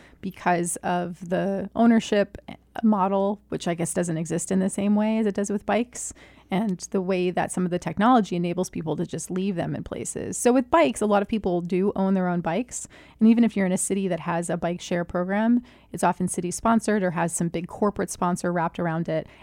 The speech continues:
And then they take care to place the docking stations at specific locations. And the same has been done with, like, jump scooters or scoot scooters and things like that, right? Um, but with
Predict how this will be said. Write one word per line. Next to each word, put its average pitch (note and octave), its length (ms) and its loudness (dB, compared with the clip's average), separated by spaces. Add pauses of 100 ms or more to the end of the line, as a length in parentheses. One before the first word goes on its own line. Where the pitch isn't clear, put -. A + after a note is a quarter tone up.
And G3+ 140 8
then G#3 160 4
they G3+ 180 2
take - 400 -6
care F3 280 0
to E3 100 -4
place E3 460 -4 (420)
the F#3+ 100 -4
docking F3+ 400 0
stations - 760 -4 (320)
at - 180 0
specific - 520 -6
locations. D#3+ 680 -6
And G3+ 80 2
the G#3 40 4
same G3 180 0
has F#3 120 -4
been D#3+ 260 -6 (140)
done F3 180 0
with, D#3+ 160 -4
like, D#3 180 -6
jump E3+ 240 -4
scooters E3+ 500 -4
or - 80 -8
scoot - 440 -4
scooters F3+ 480 -8
and D#3+ 160 -2
things E3 300 -6
like F3 200 -6
that, G3+ 300 2
right? F3+ 340 -4 (500)
Um, G3 320 2
but G3 400 6 (440)
with G#3 300 2